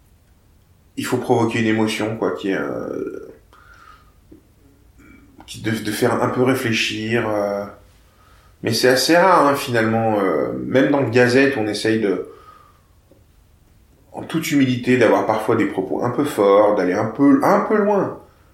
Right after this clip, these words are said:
Mais, euh, y-, s-, jamais je sors du spectacle avec des gens qui me disent, « Ah, ça m'a fait réfléchir. »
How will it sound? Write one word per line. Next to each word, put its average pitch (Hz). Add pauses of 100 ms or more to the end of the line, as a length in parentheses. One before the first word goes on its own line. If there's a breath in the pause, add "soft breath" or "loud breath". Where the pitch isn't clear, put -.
(120)
Mais, 104
euh, 69 (680)
y-, -
s-, - (560)
jamais 123 (360 loud breath)
je 107
sors 110
du 110
spectacle 113
avec 95
des 98
gens 110
qui 104
me 98
disent, « 95
Ah, 87
ça -
m'a 82
fait -
réfléchir. » -